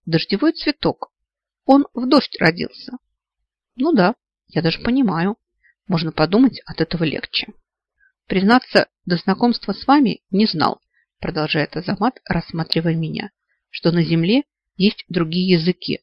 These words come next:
кроме всеобщего. Ха! Фыркаю. Три тысячи не хочешь? Сколько? О, я вывела его из душевного равновесия.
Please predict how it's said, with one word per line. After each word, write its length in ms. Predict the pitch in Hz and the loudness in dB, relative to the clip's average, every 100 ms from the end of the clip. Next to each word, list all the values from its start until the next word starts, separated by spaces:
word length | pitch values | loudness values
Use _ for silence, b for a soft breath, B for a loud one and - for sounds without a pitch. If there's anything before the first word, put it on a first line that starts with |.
| _ | _
кроме 300 | - 156 147 | -4 -4 -4
всеобщего. 680 | - - 156 - - 165 165 _ _ _ _ _ | -6 -4 -4 -4 -8 -8 -12 _ _ _ _ _
Ха! 300 | _ - - - _ _ - | _ 4 4 4 _ _ -4
Фыркаю. 500 | 160 - - 139 - _ _ _ _ _ _ _ | -4 -2 -2 -2 -4 _ _ _ _ _ _ _
Три 160 | - 277 | 0 2
тысячи 500 | - 254 - - - _ - | 4 2 2 -4 -4 _ -4
не 100 | 196 | -2
хочешь? 520 | - 339 - - - _ _ _ _ _ _ _ _ | 0 0 0 -4 -10 _ _ _ _ _ _ _ _
Сколько? 640 | - - 185 - 202 214 - _ _ _ _ _ _ _ _ _ | -10 -4 -2 2 2 2 0 _ _ _ _ _ _ _ _ _
О, 260 | - 135 - _ _ _ - | -2 -2 -2 _ _ _ -8
я 300 | 151 175 320 | 0 2 4
вывела 360 | 220 220 285 | 4 4 4
его 300 | 285 277 285 | 4 2 0
из 260 | - 156 160 | -4 -6 -6
душевного 560 | - - - 175 202 | -6 -6 -4 -4 0
равновесия. 720 | 214 185 185 - 185 - - | 0 0 -2 -8 -12 -12 -12